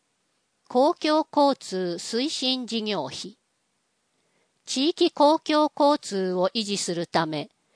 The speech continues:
バスやタクシー事業者に対し、燃料価格の高騰による影響分などを支援。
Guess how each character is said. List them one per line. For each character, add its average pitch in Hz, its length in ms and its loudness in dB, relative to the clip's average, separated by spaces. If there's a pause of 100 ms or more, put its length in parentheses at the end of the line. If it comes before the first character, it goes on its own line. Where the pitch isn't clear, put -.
(320)
バ 226 200 2
ス - 160 -4
や 190 160 4
タ 196 160 2
ク - 100 -12
シ 285 240 0
ー 277 60 -2
事 277 160 -4
業 277 260 -2
者 196 220 -2
に 180 120 -4
対 190 280 2
し、 - 320 -8 (500)
燃 240 320 0
料 294 260 2
価 269 180 2
格 214 260 0
の 196 160 -4
高 233 260 0
騰 254 340 -2
に 247 160 -6
よ 233 160 -2
る 220 180 -2
影 208 200 2
響 247 340 -2
分 226 300 -6
な 214 160 -2
ど 156 220 -4
を 143 40 -8
支 151 280 -6
援。 139 260 -6